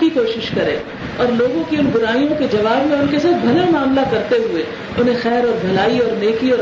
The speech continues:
حق کی طرف ان کو لے کر آئے۔ تو یہ ایک بندہ مومن کی مثال ہے۔ اب اس کے لیے کیا ضروری ہے کہ ماحول ہو اس درخت کے لیے۔ اگر کسی بھی درخت کے اوپر آپ کمرہ تعمیر کر لیں تو کچھ دن کے بعد درخت سوکھ جائے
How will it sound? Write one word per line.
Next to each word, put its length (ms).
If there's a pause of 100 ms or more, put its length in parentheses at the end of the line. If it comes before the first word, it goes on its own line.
(100)
حق 180
کی 140
طرف 220
ان 140
کو 80
لے 180
کر 140
آئے۔ 160 (640)
تو 80
یہ 680
ایک 160
بندہ 340
مومن 300
کی 120
مثال 300 (100)
ہے۔ 160 (240)
اب 140
اس 160
کے 60
لیے 240
کیا 240
ضروری 380
ہے 120 (420)
کہ 80
ماحول 460
ہو 140
اس 140
درخت 280
کے 80
لیے۔ 260 (520)
اگر 300
کسی 220
بھی 180
درخت 320
کے 60
اوپر 300
آپ 240
کمرہ 320
تعمیر 400
کر 160
لیں 140
تو 100
کچھ 200
دن 160
کے 60
بعد 220
درخت 260
سوکھ 220
جائے 200